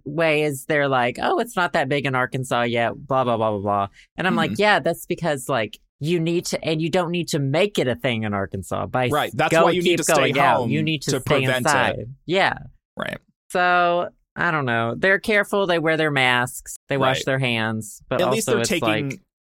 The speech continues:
Speaker 2: decent
Speaker 1: they take
Speaker 2: precautions. They
Speaker 1: precautions.
Speaker 2: could,
Speaker 1: They at least
Speaker 2: they
Speaker 1: don't
Speaker 2: could
Speaker 1: think
Speaker 2: be
Speaker 1: it's a
Speaker 2: doing more,
Speaker 1: scam.
Speaker 2: but you can only ask for so much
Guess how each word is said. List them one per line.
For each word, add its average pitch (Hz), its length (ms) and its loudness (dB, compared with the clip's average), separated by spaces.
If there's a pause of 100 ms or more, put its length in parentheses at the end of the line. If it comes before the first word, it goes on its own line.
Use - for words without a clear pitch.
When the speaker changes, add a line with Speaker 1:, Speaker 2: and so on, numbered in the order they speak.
(200)
Speaker 2:
decent 160 360 0
Speaker 1:
they 403 100 2
take 262 100 2
Speaker 2:
precautions. 123 400 2
They 156 160 0
Speaker 1:
precautions. - 80 -10
Speaker 2:
could, 180 80 2
Speaker 1:
They 180 60 2
at 180 80 -2
least 196 180 2
Speaker 2:
they 175 80 0
Speaker 1:
don't 160 140 2
Speaker 2:
could 214 80 2
Speaker 1:
think 147 120 0
Speaker 2:
be 139 80 2
Speaker 1:
it's - 80 -4
a - 80 2
Speaker 2:
doing 196 220 0
more, 117 320 0
Speaker 1:
scam. 104 500 -2 (240)
Speaker 2:
but 113 480 -2 (400)
you 139 140 -6
can 165 100 -4
only 165 240 -2
ask 127 320 -4
for 127 100 -4
so 117 220 -4
much 101 540 -4